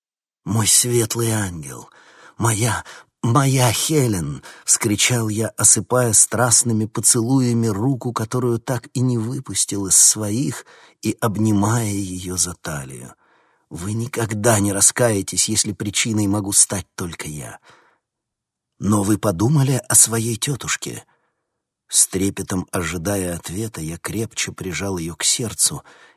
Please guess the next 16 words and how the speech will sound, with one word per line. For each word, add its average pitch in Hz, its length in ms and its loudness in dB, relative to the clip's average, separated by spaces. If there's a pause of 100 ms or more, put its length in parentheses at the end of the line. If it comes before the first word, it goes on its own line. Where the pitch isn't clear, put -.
(100)
инстинктивно 101 880 -2
испугавшись, 98 840 -2 (260)
что - 260 -6
потеряю 107 640 0
моё 87 260 -4
новообретённое 87 960 -4
сокровище. 90 920 -2 (1600)
"Тёте 151 260 2
пока - 280 -6
про 82 160 -6
это 80 220 -6
знать 78 360 -2
не 76 80 -2
следует", 123 720 -4 (120)
ответила 107 540 -4
Хелен. 107 480 -4